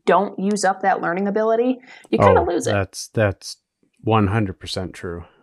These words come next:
Speaker 2: One hundred percent true. You know, the, <clears throat> yeah, I had a, I had a Labrador once who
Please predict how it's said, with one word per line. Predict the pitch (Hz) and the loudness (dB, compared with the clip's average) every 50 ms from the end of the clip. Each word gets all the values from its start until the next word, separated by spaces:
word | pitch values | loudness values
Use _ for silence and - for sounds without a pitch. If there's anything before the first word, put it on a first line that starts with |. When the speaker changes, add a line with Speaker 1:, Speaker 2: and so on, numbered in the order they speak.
| _ _ - | _ _ -4
Speaker 2:
One | 120 110 104 101 87 | 0 0 2 2 0
hundred | 90 104 98 90 90 - | -2 -4 -6 -8 -10 -12
percent | - 90 - 95 90 82 87 | -12 -12 -10 -10 -10 -12 -12
true. | - - 101 92 | -14 -14 -12 -12
You | 90 90 | -10 -8
know, | 92 98 95 | -8 -8 -6
the, | 92 101 101 98 95 - _ _ _ _ _ _ _ _ _ _ _ _ _ _ | -6 -4 -4 -4 -6 -8 _ _ _ _ _ _ _ _ _ _ _ _ _ _
<clears throat> | - 151 160 143 123 101 80 - _ _ _ _ _ _ _ _ _ _ _ _ _ _ _ _ _ _ _ _ _ _ _ _ _ _ - | -2 0 2 2 2 0 -2 -6 _ _ _ _ _ _ _ _ _ _ _ _ _ _ _ _ _ _ _ _ _ _ _ _ _ _ -16
yeah, | - 95 - - - - - - - - - - - - - _ _ _ _ - - - - | -14 -14 -14 -16 -20 -20 -20 -20 -20 -20 -16 -14 -14 -14 -14 _ _ _ _ -20 -18 -8 -2
I | - 123 123 | 2 2 4
had | 110 117 120 113 | 4 2 2 2
a, | 110 101 98 95 95 95 - - | 2 2 0 0 -2 -4 -6 -10
I | |
had | - - 107 | -12 -10 -8
a | 110 | -6
Labrador | 101 101 107 110 110 98 104 85 - 92 92 90 90 | -4 -2 -2 -2 -2 -2 -4 -6 -4 -4 -4 -4 -4
once | 87 90 90 90 - - - - - - | -6 -6 -6 -8 -8 -8 -10 -10 -8 -4
who | 107 104 101 95 95 92 92 92 92 - | -2 0 0 0 0 -2 -4 -6 -8 -10